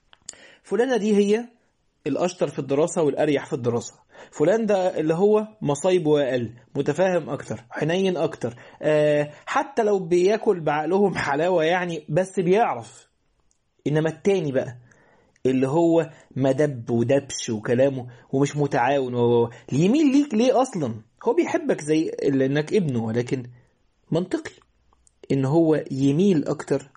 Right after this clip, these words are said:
للي بيريحه، لأن طبيعة الإنسان هو بيميل و-، للراحة. طبعًا أنا عارف إن في، إن حد يقول لك إيه، لا والله ساعات بيبقى في ناس العكس بقى، مش بتكلم عن العكس، بتكلم عن المثال ده.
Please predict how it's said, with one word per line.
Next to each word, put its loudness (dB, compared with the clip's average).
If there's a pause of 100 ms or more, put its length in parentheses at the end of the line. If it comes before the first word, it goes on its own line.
للي 0
بيريحه، -2 (240)
لأن 2
طبيعة 0
الإنسان 0
هو 2
بيميل 2
و-، 2
للراحة. -2 (1600)
طبعًا 2
أنا 0
عارف -2
إن 2
في، 0
إن 0
حد -4
يقول 4
لك 0
إيه، 0 (200)
لا 6
والله 2
ساعات -2
بيبقى -4
في 0
ناس 0
العكس -4
بقى، -2
مش -4
بتكلم -4
عن -8
العكس، -2
بتكلم -4
عن -4
المثال -4
ده. -8